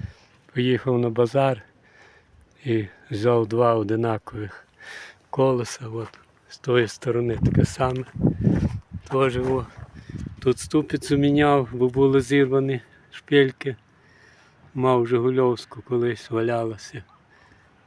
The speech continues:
Замінив. От. Глушитель поміняв, покрасив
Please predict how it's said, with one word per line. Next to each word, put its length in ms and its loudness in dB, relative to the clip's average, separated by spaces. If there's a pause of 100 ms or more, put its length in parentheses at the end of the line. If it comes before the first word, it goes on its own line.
Замінив. 720 0 (1400)
От. 520 -8 (1800)
Глушитель 720 -2 (380)
поміняв, 500 4 (140)
покрасив 1040 2